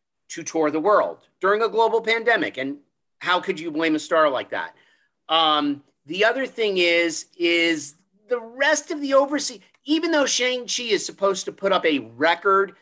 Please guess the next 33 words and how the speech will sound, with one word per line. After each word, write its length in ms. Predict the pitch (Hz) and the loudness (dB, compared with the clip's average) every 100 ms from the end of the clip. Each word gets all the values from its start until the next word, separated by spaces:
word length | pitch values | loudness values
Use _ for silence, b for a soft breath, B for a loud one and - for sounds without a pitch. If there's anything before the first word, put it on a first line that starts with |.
| b - | b -12
Labor 460 | 123 160 175 185 | 0 2 4 4
Day 240 | 175 170 165 | 4 4 4
opening 560 | 135 156 180 185 190 | 0 -2 -2 -6 -6
this 160 | 180 - | -8 -8
coming 320 | 190 190 190 | -8 -8 -8
weekend 460 | 196 190 208 202 151 | -10 -6 -4 -2 -4
with 180 | 127 | -6
possibly 560 | - 147 147 147 139 123 - | -2 -2 -2 -6 -14 -12 -4
fifty 300 | 175 185 180 | -4 -4 -6
million 340 | 170 170 165 | -4 -2 -4
domestic, 600 | 151 143 151 - 202 196 _ _ _ _ _ _ - | -4 -2 -4 -2 -4 -4 _ _ _ _ _ _ -8
the 80 | 185 | -8
problem 520 | - 214 233 233 196 | 0 2 2 0 -2
is 100 | 170 | 2
overseas. 760 | 165 165 151 - 113 - - - _ _ _ | 2 2 -2 -6 -12 -16 -20 -20 _ _ _
And 160 | 151 151 | -8 -4
with 220 | 160 - | -4 -6
these 440 | 160 202 233 208 | -6 -4 -4 -8
movies, 680 | 185 190 190 180 147 143 131 - _ | -6 0 0 2 2 2 -2 -12 _
you 280 | 135 185 202 | -12 -8 -4
need 260 | 190 190 156 | -4 -4 -4
this 200 | 160 - | -4 -6
huge 760 | - - 190 202 202 165 - | -14 -10 -6 -6 -8 -8 -10
three 300 | 170 190 208 | -8 -6 -4
million 480 | 190 185 185 180 170 | -2 -2 -2 -2 -4
hundred 480 | 156 170 156 165 147 | -4 -6 -4 -6 0
dollar 640 | 151 151 156 151 151 147 B B B | 2 4 4 4 0 -4 B B B
type 320 | - 160 156 151 | -6 -2 -2 -2
of 260 | 139 - | -8 -12
global 500 | 127 147 147 143 135 131 | -4 0 0 0 -4 -4
opening. 500 | 127 123 107 95 b b b | -6 -6 -8 -10 b b b
And 140 | 147 156 | -2 -2
that's 220 | 147 | -2